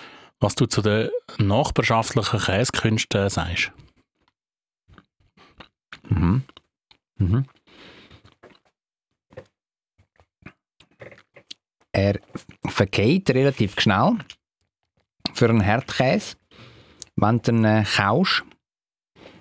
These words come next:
Speaker 2: Hat tatsächlich den Geschmack von einem Gruyerzer, aber auch auf der anderen Seite auch so ein bisschen den Geschmack von einem guten Berner Oberländer Hobelkäse. Das ist wie so ein, so ein Mix zwischen den beiden, habe ich so das Gefühl.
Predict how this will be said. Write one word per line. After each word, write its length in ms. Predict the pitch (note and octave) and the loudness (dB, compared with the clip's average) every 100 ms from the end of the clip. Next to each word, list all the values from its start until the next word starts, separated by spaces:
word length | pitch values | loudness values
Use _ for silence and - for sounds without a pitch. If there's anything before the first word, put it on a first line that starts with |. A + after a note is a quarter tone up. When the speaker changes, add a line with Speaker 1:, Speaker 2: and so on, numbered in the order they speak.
| - _ _ _ _ _ _ | -20 _ _ _ _ _ _
Speaker 2:
Hat 200 | - C3 | -2 0
tatsächlich 600 | A2+ D#3 - D#3+ D#3+ D3+ | 2 0 0 -2 -2 -2
den 140 | - E3 | 0 0
Geschmack 320 | C#3 C3+ - | 0 0 0
von 100 | C#3+ | 2
einem 120 | A#2+ | 2
Gruyerzer, 720 | A2 A2+ C3+ D#3 F#3+ - A3 - - - _ - | 2 2 2 2 0 -2 -2 -4 -18 -20 _ -2
aber 320 | C3 B2 B2 A#2+ | 0 0 0 0
auch 180 | B2 A#2+ - _ _ _ _ _ _ _ _ - - - - - - _ - | 0 -2 -8 _ _ _ _ _ _ _ _ -20 -20 -18 -18 -20 -20 _ -4
auf 80 | |
der 100 | - | 0
anderen 200 | B2+ C#3+ | 2 2
Seite 220 | C#3 C#3 A#2 | 2 2 0
auch 60 | |
so 80 | - | 2
ein 40 | A#2+ | 2
bisschen 80 | A#2 | 2
den 60 | |
Geschmack 320 | - A2+ B2 - | 2 0 0 -2
von 160 | A#2+ A2 G#2 | 0 2 4
einem 280 | G2 A2 - _ _ _ _ _ _ - | 2 -2 -8 _ _ _ _ _ _ -4
guten 300 | - C#3 - | 2 2 2
Berner 340 | A2 G#2+ A#2 A2+ | 0 0 0 2
Oberländer 540 | G#2+ G#2+ F2+ G2+ F2 | 0 2 2 2 0
Hobelkäse. 760 | G2+ B2 G#2+ - - - - - _ _ _ - | 0 0 0 -2 -2 0 0 -2 _ _ _ -4
Das 120 | - | 2
ist 80 | B2 | 4
wie 60 | A2 | 4
so 100 | A2+ | 2
ein, 80 | A2 | 2
so 120 | A2 | 2
ein 80 | G#2+ | 2
Mix 300 | - - - | 2 -2 0
zwischen 280 | A#2 - | 0 0
den 180 | A2+ A2 | 0 0
beiden, 400 | G#2+ D2 D2+ E2 | -2 -4 -2 0
habe 140 | F2 F#2+ | 0 0
ich 80 | |
so 120 | - F#2+ | 0 -2
das 120 | - | -2
Gefühl. 300 | - D2+ | -2 -2